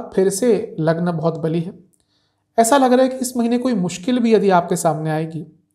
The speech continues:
आपके अंदर इतनी कार्यकुशलता रहेगी, इतना, इतनी क्षमता रहेगी, आप हर चीज़ को, हर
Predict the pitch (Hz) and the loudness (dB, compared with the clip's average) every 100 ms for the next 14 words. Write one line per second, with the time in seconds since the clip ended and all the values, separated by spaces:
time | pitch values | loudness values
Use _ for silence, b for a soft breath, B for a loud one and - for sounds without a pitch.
0 | _ _ _ _ _ - 170 170 240 240 | _ _ _ _ _ 0 0 4 4 4
1 | 240 226 220 247 247 - 170 214 220 202 | 2 2 -2 -2 -2 4 4 4 -2 -2
2 | 185 180 190 160 180 190 190 190 196 202 | -2 0 -2 0 -2 -4 -4 -4 -4 -6
3 | B B B B _ - 196 240 247 202 | B B B B _ 0 2 2 0 0
4 | 185 247 220 165 156 190 190 - - _ | 4 6 6 2 -4 -4 -6 -6 -20 _
5 | _ - 247 - 190 180 - 196 185 202 | _ 2 2 0 -4 -4 -4 -2 0 -2